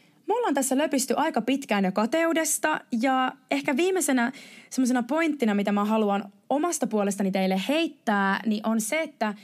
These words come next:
miten te reagoitte silloin, kun joku ihminen tulee kertomaan teille, että hei, että mä oon kateellinen sua kohtaan. Synnyttääkö se teissä semmoista vaivaantumisen tunnetta vai otatteko te sen kohteliaisuutena?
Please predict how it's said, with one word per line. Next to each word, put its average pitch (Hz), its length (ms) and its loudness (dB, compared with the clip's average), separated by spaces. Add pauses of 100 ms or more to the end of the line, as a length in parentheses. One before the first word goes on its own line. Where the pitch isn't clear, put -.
(540)
miten 330 460 0
te 220 340 0
reagoitte 214 600 0
silloin, 202 420 2
kun 190 100 0
joku 190 200 0
ihminen 220 400 2
tulee 185 240 -2
kertomaan 185 520 0
teille, 185 240 0
että 180 140 -8
hei, 220 240 0
että - 160 -6
mä 214 160 2
oon 202 120 0 (140)
kateellinen 185 640 -2
sua 185 260 -4
kohtaan. 262 640 -2 (480)
Synnyttääkö 311 520 -2
se 220 60 0
teissä 208 280 0
semmoista 185 360 -2
vaivaantumisen 233 920 0
tunnetta 202 720 -2
vai 208 160 0
otatteko 226 380 -2
te 190 80 -4
sen 185 180 -4
kohteliaisuutena? 196 1120 -2